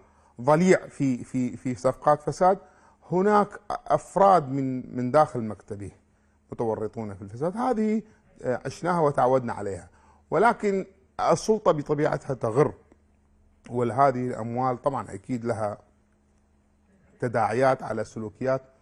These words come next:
المسؤول، وهو شاب وطموح وأخذته العزة بالإثم كما ذكرت لك، وكنا، وكان هناك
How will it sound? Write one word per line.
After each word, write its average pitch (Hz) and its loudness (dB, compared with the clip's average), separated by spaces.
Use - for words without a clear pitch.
المسؤول، 139 -2
وهو 151 2
شاب 147 0
وطموح 131 -6
وأخذته 120 -10
العزة 113 -10
بالإثم 120 -10
كما 143 -8
ذكرت 135 -8
لك، 170 -2
وكنا، 156 -2
وكان 202 0
هناك 160 -4